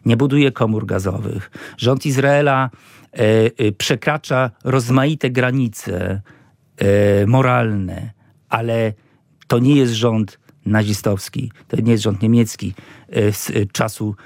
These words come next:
trzydzieści dziewięć czterdzieści pięć. Nie zgadzam się z takim porównywaniem z kilku powodów. Jednym z tych powodów jest także to, że sytuacja ofiary jest inna.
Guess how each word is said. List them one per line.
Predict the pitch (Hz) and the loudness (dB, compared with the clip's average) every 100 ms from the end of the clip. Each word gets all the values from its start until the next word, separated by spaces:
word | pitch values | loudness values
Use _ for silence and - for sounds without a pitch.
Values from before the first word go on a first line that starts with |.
| - _ | -20 _
trzydzieści | - 117 107 104 - 98 | -8 -4 0 -2 -2 -2
dziewięć | 110 104 98 | -2 -2 -4
czterdzieści | - 98 107 - - | -4 -4 -4 -4 -4
pięć. | 131 117 120 | -2 -2 -2
Nie | 120 | 0
zgadzam | 131 120 104 | 0 0 -2
się | - | -6
z | |
takim | - 104 95 | -6 -4 -2
porównywaniem | 101 98 107 107 113 120 | -2 0 0 0 0 0
z | - - - | -2 -12 -10
kilku | - 196 190 | -4 -2 0
powodów. | 180 185 180 120 95 90 - - - | 0 0 2 0 -2 -10 -14 -20 -4
Jednym | 170 208 196 | 0 2 0
z | - | 0
tych | 196 - | -4 -2
powodów | 180 185 170 156 | -2 -2 -4 -6
jest | - | -4
także | 156 151 143 - - | -4 -2 -4 -6 -4
to, | 151 139 147 143 - - - - | 0 2 0 -2 -14 -20 -20 -8
że | 120 113 143 | -4 -2 -2
sytuacja | - 147 143 143 - 135 | -4 -4 0 -2 0 -2
ofiary | 131 147 131 | 0 -2 -2
jest | 113 104 156 | -4 -6 -4
inna. | 127 95 87 90 | -2 0 -4 -8